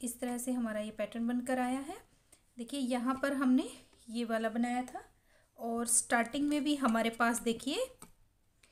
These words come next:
ये वाला, देखिए सेम पैटर्न आया है हमारा। और अब हम इसके सेकंड रो में हैं, सेकंड रो में हम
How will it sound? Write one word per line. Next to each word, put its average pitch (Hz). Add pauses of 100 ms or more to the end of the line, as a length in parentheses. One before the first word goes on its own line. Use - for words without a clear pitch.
(440)
ये 233
वाला, 185 (280)
देखिए 233
सेम 226 (540)
पैटर्न 240
आया 240
है 277
हमारा। 285 (1000)
और 214
अब 233
हम 247
इसके 254
सेकंड 254
रो 269
में 294
हैं, 330
सेकंड 240
रो 254
में 262
हम 294